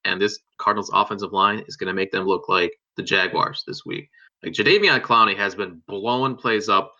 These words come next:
like a madman out there. He might have a career day on Sunday against Gabbert.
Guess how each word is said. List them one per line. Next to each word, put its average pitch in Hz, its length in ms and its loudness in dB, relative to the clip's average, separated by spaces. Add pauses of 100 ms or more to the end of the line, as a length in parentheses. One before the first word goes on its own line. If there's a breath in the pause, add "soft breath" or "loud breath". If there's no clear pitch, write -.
(300 soft breath)
like 98 140 -2
a 92 40 0
madman 90 600 0
out 87 200 0
there. 87 300 0 (200 soft breath)
He 135 100 0
might 147 220 4
have 107 120 0
a 101 40 -2
career 98 280 0
day 92 300 -2 (280 soft breath)
on 92 140 -2
Sunday 90 360 -2
against 90 280 -6
Gabbert. 95 380 2